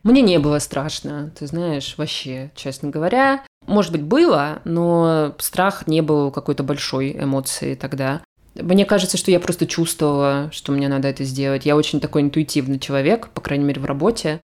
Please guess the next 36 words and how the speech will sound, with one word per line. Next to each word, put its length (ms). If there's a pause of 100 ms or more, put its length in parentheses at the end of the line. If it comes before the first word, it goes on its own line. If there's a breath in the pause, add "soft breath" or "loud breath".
(120)
Я 260
очень 260
сильно 300
доверяю 640
интуиции, 760
и 180
это 200
довольно 380
рано 200
начало 360
проявляться. 840
То 60
есть 180
я 180
даже, 260
когда 180
мне 180
уже 140
было 240
там 400
двадцать 500
три 160
двадцать 280
четыре 280
года, 380
я 200
уже 260
такая, 300
типа, 240
«Так, 380 (160)
я 180
чувствую, 440
что 160
надо 260
это 380
сделать. 480